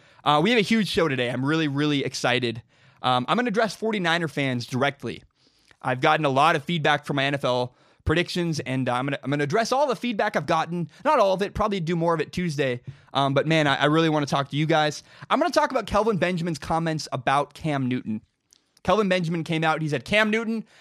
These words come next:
not accurate. I'm really disappointed I played with him. He kinda trashed Cam Newton." I'm gonna talk about that, share my opinion.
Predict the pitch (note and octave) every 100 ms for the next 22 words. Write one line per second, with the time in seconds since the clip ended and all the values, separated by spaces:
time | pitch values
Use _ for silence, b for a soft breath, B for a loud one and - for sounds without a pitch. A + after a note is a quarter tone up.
0 | B C3 D#3+ F#3 F3+ F3+ F#3+ F#3 - b
1 | b C3 C3+ C#3 G3+ F#3 F3+ F#3 F#3 F3
2 | E3 D3+ E3 D#3+ D#3 D#3 C#3 D#3+ F#3+ F3+
3 | C3 - D3+ D#3+ - - D#3+ E3 E3+ F3
4 | E3 B B - D#3+ D3+ D3 C3+ A2+ C3+
5 | C#3+ C#3+ D3 C3 A#2 - D3+ D#3 D3